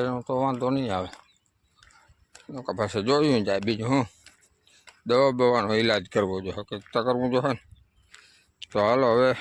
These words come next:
છોકરાઓને ટાઈમ થઈ ગયો છે. તેડતા આવીએ આપણે. તમે વીડિયામાં બન્યા રહેજો આગળ આગળ.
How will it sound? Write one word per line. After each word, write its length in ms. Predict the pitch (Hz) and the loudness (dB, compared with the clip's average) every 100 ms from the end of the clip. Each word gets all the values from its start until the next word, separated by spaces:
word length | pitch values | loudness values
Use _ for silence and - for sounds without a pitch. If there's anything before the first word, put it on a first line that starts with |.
| - - - 143 | -8 -20 -6 -4
છોકરાઓને 560 | 123 135 127 127 123 | -2 0 2 0 -2
ટાઈમ 300 | 127 135 131 | -4 -4 -4
થઈ 200 | - 147 | -4 -6
ગયો 240 | 156 160 147 | -2 0 0
છે. 160 | 156 - _ _ - - _ _ _ _ - - | -2 -4 _ _ -20 -20 _ _ _ _ -8 0
તેડતા 440 | 131 131 151 139 | 2 2 4 4
આવીએ 240 | 151 147 | 4 2
આપણે. 340 | 147 143 147 143 - - - - - - - - - - - | 0 0 -2 -2 -8 -16 -16 -16 -20 -20 -20 -20 -20 -20 -6
તમે 240 | 113 117 113 | -2 0 0
વીડિયામાં 520 | 127 123 127 123 120 | 0 0 0 2 2
બન્યા 300 | 131 139 139 | 4 2 2
રહેજો 260 | 139 139 131 | 0 2 2
આગળ 280 | 123 131 | 2 0
આગળ. 260 | 127 123 | 0 0